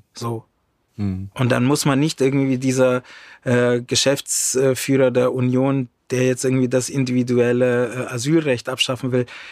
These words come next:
Speaker 1: Das sind ganz krasse Momente, die jetzt passieren, europäisch. Das ist eine ganz, ganz komische Situation, auch generell für Menschen, die, also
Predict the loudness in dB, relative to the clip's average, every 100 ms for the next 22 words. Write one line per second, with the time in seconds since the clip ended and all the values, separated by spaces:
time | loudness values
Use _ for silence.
0 | -20 -10 -2 0 2 2 2 0 -4 -2
1 | 0 0 2 2 2 0 0 -2 0 -2
2 | -2 -6 -4 -2 0 2 2 0 -2 -8
3 | _ -2 0 0 -2 2 2 2 0 -4
4 | -8 -20 -20 -20 -10 -4 -2 0 -2 0
5 | -2 -2 -2 -2 -2 0 0 2 0 -2
6 | -2 0 0 0 -2 -2 -4 -2 0 0
7 | 0 0 0 0 2 0 -2 -2 -2 -2
8 | -2 -4 -2